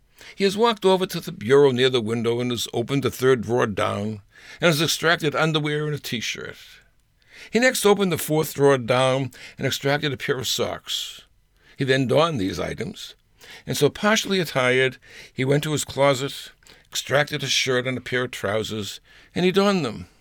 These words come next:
Then he reached for his belt and wove it through the loops and buckled it.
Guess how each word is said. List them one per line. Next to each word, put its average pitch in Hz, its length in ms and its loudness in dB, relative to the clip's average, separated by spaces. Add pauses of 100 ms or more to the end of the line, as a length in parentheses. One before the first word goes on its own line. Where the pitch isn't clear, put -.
(680)
Then 208 140 4
he 190 60 6
reached 185 300 0
for - 120 -6
his 151 120 -4
belt 143 360 2
and 120 160 0
wove 131 200 6
it 135 120 0
through 139 160 -2
the 135 100 0
loops 110 380 -4
and 107 160 -8
buckled 98 320 -2
it. - 160 -16